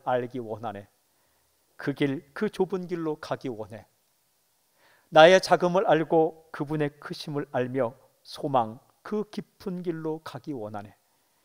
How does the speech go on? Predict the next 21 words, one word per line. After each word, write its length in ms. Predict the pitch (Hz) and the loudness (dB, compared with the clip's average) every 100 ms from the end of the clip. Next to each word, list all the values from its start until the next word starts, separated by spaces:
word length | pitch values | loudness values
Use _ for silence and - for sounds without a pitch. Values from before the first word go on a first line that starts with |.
| _ _ _ - | _ _ _ 4
저 240 | 165 170 | 10 12
높이 400 | 165 160 - 170 | 12 6 2 0
솟은 420 | 156 165 - 156 | 0 -6 -6 -8
산이 360 | 143 - 170 147 | -8 -10 -6 -6
되기보다 600 | - 135 131 131 127 120 - _ _ | -8 -10 -8 -4 0 0 0 _ _
오름직한 880 | - 143 185 180 - _ - 165 160 165 | -2 -2 -2 -6 -10 _ -6 -4 -6 -10
동산이 540 | 143 143 143 143 139 | -10 -10 -8 -8 -8
되길, 340 | 135 104 95 90 _ _ _ _ _ _ | -10 -14 -14 -18 _ _ _ _ _ _
내 180 | - 143 | 2 4
가는 340 | 139 147 139 139 | 4 0 0 -2
길만 340 | 139 131 131 | -2 -2 -4
비추기보다 800 | - - - 131 131 123 120 123 - | -6 -18 -10 -8 -6 2 2 2 -6
누군가의 640 | 143 185 196 190 180 170 | -8 -6 -8 -2 0 0
길을 280 | 165 151 147 | -4 -8 -10
비춰준다면, 840 | - 143 - 139 110 104 101 107 98 _ _ _ _ _ - - | -10 -14 -12 -12 -10 -10 -8 -10 -14 _ _ _ _ _ -20 8
내가 280 | 175 180 185 | 10 12 10
노래하듯이 880 | 170 175 170 165 151 - 160 170 - - | 10 8 6 4 -2 0 -2 -2 -10 -2
또 160 | 160 | 2
내가 300 | 143 135 135 | 2 2 0
얘기하듯이 680 | 127 123 127 120 120 - 120 | 0 -4 -2 -2 -4 -10 -10
살길, 520 | - - 113 104 101 | -10 -12 -12 -10 -14